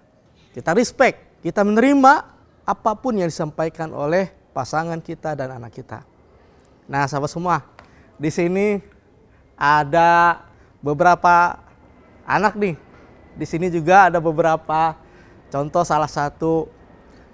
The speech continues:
eh, jamaah sesepuh di sini. Kita akan mencoba untuk bertanya ya, bagaimana sih kita bisa mengakui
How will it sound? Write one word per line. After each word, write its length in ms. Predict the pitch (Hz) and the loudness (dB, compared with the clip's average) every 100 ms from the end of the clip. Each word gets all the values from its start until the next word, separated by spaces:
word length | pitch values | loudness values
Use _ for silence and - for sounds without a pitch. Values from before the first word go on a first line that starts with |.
| - - - - - | -20 -20 -20 -16 -6
eh, 720 | 151 156 156 156 156 156 156 147 | -2 0 0 -2 -2 -4 -8 -8
jamaah 720 | 156 160 156 156 165 165 151 - - | -4 -4 -4 -4 -2 -2 -4 -14 -16
sesepuh 400 | - 180 - 180 180 | -8 -6 -4 -2 0
di 80 | 180 | 0
sini. 260 | 180 202 151 - - - - - - - - | 0 -2 -4 -10 -20 -20 -20 -20 -20 -20 -8
Kita 320 | 185 233 214 | 2 6 6
akan 160 | 214 202 | 4 0
mencoba 480 | 185 - 190 208 180 | -2 2 4 6 4
untuk 240 | 185 175 - - - - - - | 0 -4 -10 -20 -20 -20 -20 -8
bertanya 480 | 175 - 170 190 190 | -6 2 2 2 0
ya, 160 | 151 160 | 0 0
bagaimana 400 | 151 185 202 208 | -2 -2 -2 -2
sih 240 | 220 247 - - 175 | 0 -2 -4 -8 -4
kita 160 | 170 175 | 0 2
bisa 480 | 170 - 170 170 - - - - - - - | 0 2 4 4 2 -10 -20 -18 -18 -16 -12
mengakui 800 | 165 165 175 170 - 180 196 196 | -6 -2 0 -2 -2 -2 -2 -4